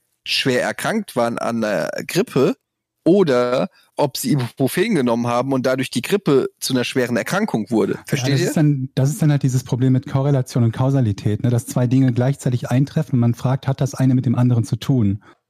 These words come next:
Speaker 2: Und, äh, soweit ich weiß, war das aber so, glaub ich, dass diese, diese beiden Informationen zu dem Thema Ibuprofen, also die eine Fake-Info, aber nicht dieselbe war,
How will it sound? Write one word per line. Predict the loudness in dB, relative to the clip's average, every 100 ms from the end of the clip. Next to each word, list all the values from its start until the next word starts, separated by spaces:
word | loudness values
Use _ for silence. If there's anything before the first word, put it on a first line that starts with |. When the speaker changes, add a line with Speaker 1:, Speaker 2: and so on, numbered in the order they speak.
| _ _ _ -20 -20 -4
Speaker 2:
Und, | 0 2 2
äh, | 0
soweit | 2 0 -2
ich | -2
weiß, | -2
war | -2
das | -2
aber | 0 0
so, | 2
glaub | 2 0
ich, | 0
dass | -2
diese, | 0 2 2 0
diese | 0 0
beiden | 0 0 2
Informationen | 0 0 0 0 -2 0 2 0
zu | 0
dem | 0
Thema | 2 0 0
Ibuprofen, | 0 -2 -2 -4 -4 0 2 2
also | 2 0
die | 0
eine | 0 2 0
Fake-Info, | 0 -2 -2 0 0 0 -2
aber | 0 2
nicht | 2 2
dieselbe | 0 2 2 0 0
war, | 0 0